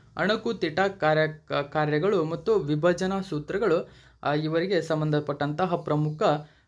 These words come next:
ಆ, ಫಲಿತಾಂಶಗಳಾಗಿವೆ. ಇವು ಇಂಪಾರ್ಟೆಂಟ್ ಆಗುತ್ತೆ, ಇವೆಲ್ಲ ಎಕ್ಸಾಮಲ್ಲಿ ಕೇಳ್ಬೋದು. ಇನ್ನು ಸಾವಿರದ ಎಂಟುನೂರ ಎಂಬತ್ತೇಳರಲ್ಲಿ ಶ್ರೀ ಅರಬಿಂದೋ ಅವರು ರಾಮಾನುಜರನ್ನ ಕುರಿತು rags to mathematical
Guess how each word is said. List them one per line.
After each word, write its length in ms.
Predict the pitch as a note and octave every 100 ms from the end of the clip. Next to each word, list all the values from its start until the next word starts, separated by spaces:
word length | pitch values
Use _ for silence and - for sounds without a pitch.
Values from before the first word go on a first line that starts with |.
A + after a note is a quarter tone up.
| -
ಆ, 60 |
ಫಲಿತಾಂಶಗಳಾಗಿವೆ. 1200 | C#3+ E3+ G3 G3+ F3 D#3 D#3 D3 D3 C#3 C#3+ D3 C#3+
ಇವು 140 | D#3
ಇಂಪಾರ್ಟೆಂಟ್ 600 | D#3 D#3+ F3+ D#3+ D3+ D3
ಆಗುತ್ತೆ, 260 | C#3+ C#3+ C#3+
ಇವೆಲ್ಲ 260 | C#3+ D3
ಎಕ್ಸಾಮಲ್ಲಿ 680 | D3 C#3+ D3 D3+ F3 G3+ C#3+
ಕೇಳ್ಬೋದು. 880 | C#3+ D3+ C#3+ C#3+ D3 A#3+ - - _ -
ಇನ್ನು 280 | A3 A3+ A3
ಸಾವಿರದ 340 | F3+ F3+ F3
ಎಂಟುನೂರ 380 | F3+ G3 G#3 G#3
ಎಂಬತ್ತೇಳರಲ್ಲಿ 840 | G3 F3 F3 E3+ E3+ E3+ E3 F3+
ಶ್ರೀ 280 | G3+ - G3 G3+ -
ಅರಬಿಂದೋ 580 | D#3+ E3 F#3 G#3+ G#3+ A#3
ಅವರು 600 | A3+ - F3 A3+ D3 D3+ D3
ರಾಮಾನುಜರನ್ನ 800 | D3+ D#3+ F#3+ G#3 G3 G#3 G3 G3
ಕುರಿತು 580 | F#3+ D#3 D3 D3+ A3 B3 - _ -
rags 680 | D3 D#3 D#3+ G#3 - -
to 140 | B3 A#3+
mathematical 880 | D3+ D#3 D#3 G3 F#3+ F#3+ F#3 A3